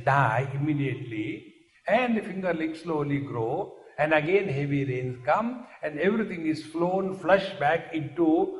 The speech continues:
the ocean, and this is continuing every year. How they know where to go, where from come? They have got a built-in G P S.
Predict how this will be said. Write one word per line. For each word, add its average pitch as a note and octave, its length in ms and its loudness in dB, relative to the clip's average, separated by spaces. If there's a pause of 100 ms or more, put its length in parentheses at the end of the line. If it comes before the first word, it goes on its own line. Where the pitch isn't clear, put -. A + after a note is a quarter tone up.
(160)
the C3 80 0
ocean, E3 600 0 (520)
and A#3+ 440 4
this G3+ 160 2
is A#3 140 0
continuing G#3 600 2
every E3 320 0
year. A2 260 -2 (320)
How D4 360 6
they G#3+ 320 4
know D#3 500 2
where C#3+ 280 2
to F#3 180 -2
go, D#3+ 300 2
where C#3 300 0
from D3 340 -4
come? - 440 -4 (260)
They D#3 80 4
have D#3+ 200 4
got D#3 200 2
a D3 60 -6
built-in E3 580 -4
G B2+ 240 -8
P - 120 -18
S. - 60 -20